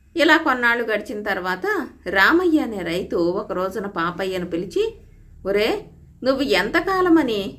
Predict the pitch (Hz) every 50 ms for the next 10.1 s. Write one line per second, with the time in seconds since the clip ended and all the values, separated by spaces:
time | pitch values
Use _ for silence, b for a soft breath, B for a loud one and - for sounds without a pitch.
0 | - - - 226 233 226 233 262 277 277 269 262 254 247 226 214 208 202 202 196
1 | 202 208 214 214 214 214 - 202 185 180 - 233 285 302 302 294 294 285 285 247
2 | 220 220 - 208 196 - - 196 190 190 - 196 185 170 175 202 214 214 - 180
3 | 170 170 160 160 160 160 160 160 - - - - - - - - - 175 175 -
4 | - 320 302 285 294 262 254 247 247 277 277 370 349 320 294 285 277 247 233 202
5 | 196 294 202 208 302 285 277 254 233 208 202 196 - 196 202 208 247 403 440 -
6 | - - - - - 220 233 240 254 254 285 269 277 330 320 320 311 269 320 320
7 | - 254 226 226 - 226 214 208 202 190 196 202 196 B B B B B B B
8 | B _ - 302 359 - 302 277 277 277 302 311 339 302 233 220 202 190 208 240
9 | 330 320 330 320 302 294 277 226 202 202 214 233 - 247 208 196 202 185 180 180
10 | 185